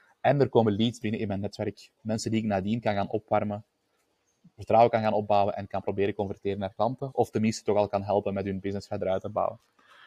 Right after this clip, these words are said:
Als je daarover nadenkt, het feit dat je gewoon tien euro per dag kunt uitgeven. Tien euro per dag, dat is niks. Om je bedrijf te groeien,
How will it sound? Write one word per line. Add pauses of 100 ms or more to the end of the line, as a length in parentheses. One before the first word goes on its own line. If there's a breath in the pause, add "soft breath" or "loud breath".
(680 loud breath)
Als
je
daarover
nadenkt,
het
feit
dat
je
gewoon
tien
euro
per
dag
kunt
uitgeven. (920)
Tien
euro
per
dag,
dat
is
niks.
Om
je
bedrijf
te
groeien,